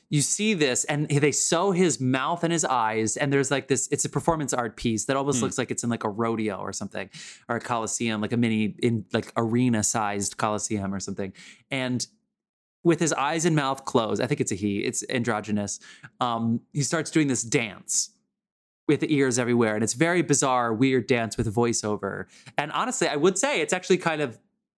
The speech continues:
Speaker 1: darkly, strangely beautiful, to use that word, because then Saul is approached by somebody who says, "This isn't really good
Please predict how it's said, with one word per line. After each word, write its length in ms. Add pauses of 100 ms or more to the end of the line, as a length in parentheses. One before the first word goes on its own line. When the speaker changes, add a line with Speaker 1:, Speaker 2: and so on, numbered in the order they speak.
(100)
Speaker 1:
darkly, 420
strangely 480
beautiful, 680
to 120
use 160
that 160
word, 300
because 600 (680)
then 420
Saul 400
is 120
approached 420
by 100
somebody 400
who 80
says, 440
"This 180
isn't 240
really 260
good 240